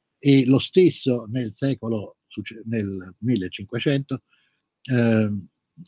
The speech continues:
lo spagnolo Pedro Sarmiento de Gamboa, citando, eh, u-, Dante proprio, il grande poeta fiorentino, dice,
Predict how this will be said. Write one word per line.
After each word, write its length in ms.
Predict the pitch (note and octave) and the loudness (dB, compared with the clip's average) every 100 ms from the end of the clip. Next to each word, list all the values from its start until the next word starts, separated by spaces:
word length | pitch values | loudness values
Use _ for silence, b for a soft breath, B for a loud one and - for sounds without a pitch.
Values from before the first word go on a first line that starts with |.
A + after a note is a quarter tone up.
| - | -14
lo 120 | C3 A#2+ | -8 -6
spagnolo 580 | - A#2 C#3 C#3+ A#2+ A2 | -4 0 4 6 4 2
Pedro 560 | C#3+ C#3 G#2+ A2 - - | 2 2 0 -4 -6 -10
Sarmiento 640 | - G#2+ G#2 C3+ A#2+ A2+ | -8 -6 -4 -2 -2 -4
de 100 | A2 | -2
Gamboa, 640 | A2 E3 D3+ C3 C#3+ D#3+ - _ _ _ _ | 0 2 2 2 2 0 -4 _ _ _ _
citando, 1000 | - D#3 D#3+ G3+ D#3 A2+ G#2+ G2+ F#2+ _ - | -2 0 2 2 2 -2 -4 -6 -8 _ -8
eh, 500 | A#2 G#2+ G2 F#2 - _ _ | -4 -2 -2 -6 -10 _ _
u-, 200 | A#2+ G#2+ - A2 G#2+ F#2+ | -10 -10 -12 -20 -20 -4
Dante 500 | C#3 A2 G#2 - G#2 | -2 -2 -6 -8 -8
proprio, 440 | B2 C3+ C#3 A#2 | -4 -4 -2 -4
il 120 | E2+ | -4
grande 600 | D2+ B2 B2+ G#2 G2 F2 _ _ | -8 -6 -6 -6 -8 -12 _ _
poeta 400 | A2+ A2+ A2 G2 | -8 -4 -6 -6
fiorentino, 640 | - G#2 A2 A2 D3+ A#2 | -10 -6 -6 -2 0 0
dice, 360 | F2+ C#3+ C#3+ | -2 -4 -4